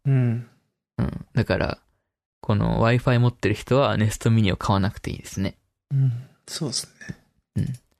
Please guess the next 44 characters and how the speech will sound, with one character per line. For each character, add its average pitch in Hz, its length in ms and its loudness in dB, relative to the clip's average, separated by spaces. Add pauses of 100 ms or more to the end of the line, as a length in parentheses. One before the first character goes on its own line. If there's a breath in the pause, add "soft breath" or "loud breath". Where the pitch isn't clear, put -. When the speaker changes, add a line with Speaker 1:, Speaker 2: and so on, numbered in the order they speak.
(440)
Speaker 2:
で、 120 220 2
Speaker 1:
ま 107 80 0
あ、 - 60 0
Speaker 2:
え - 460 -4
ー、 - 20 -16 (560)
特 - 260 -2
定 139 260 2
の 123 360 2
デ 117 140 4
バ 113 160 4
イ 110 80 4
ス - 100 -6
と 110 140 0
か - 220 -2
グ 107 160 2
ル 107 160 4
ー - 20 -6
プ - 160 -2
の 98 280 0 (180)
Wi-Fi 104 380 2
接 - 260 -4
続 98 240 0
を 110 200 4
音 127 160 4
声 87 240 0
で - 200 -4 (140)
切 - 120 0
り - 60 -4
替 92 120 0
え - 40 0
ら 65 120 0
れ 64 120 -2
る - 60 -6
ら - 80 -2
し - 140 -4
い - 40 -6
で - 60 -10
す。 - 240 -16 (320)
Speaker 1:
う 147 60 4
ー - 20 6 (560)
ん。 147 80 0 (380)
Speaker 2:
だ 110 100 0
か 104 100 2
ら、 - 220 -2